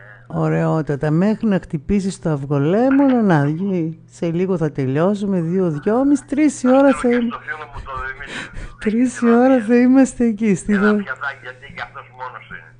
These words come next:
Speaker 2: στη, μόνος, εργε-, είναι ευγενέστατος, θέλω να σου πω, Γιώργο, ο φίλος σου.
Speaker 1: Ναι, ναι,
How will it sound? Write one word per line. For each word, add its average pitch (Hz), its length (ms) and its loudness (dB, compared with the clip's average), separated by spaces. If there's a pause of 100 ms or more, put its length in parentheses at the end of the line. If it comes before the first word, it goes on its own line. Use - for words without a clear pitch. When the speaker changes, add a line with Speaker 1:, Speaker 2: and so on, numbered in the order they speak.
Speaker 2:
στη, - 320 -14 (140)
μόνος, 170 680 4
εργε-, 160 380 0
είναι 196 160 6
ευγενέστατος, 165 1160 0
θέλω 139 240 -2
να 139 120 0
σου 135 200 -8
πω, 143 180 -2
Γιώργο, 139 420 0
ο 135 60 0
φίλος 143 500 -2
σου. - 140 -4
Speaker 1:
Ναι, 220 80 2
ναι, 226 100 0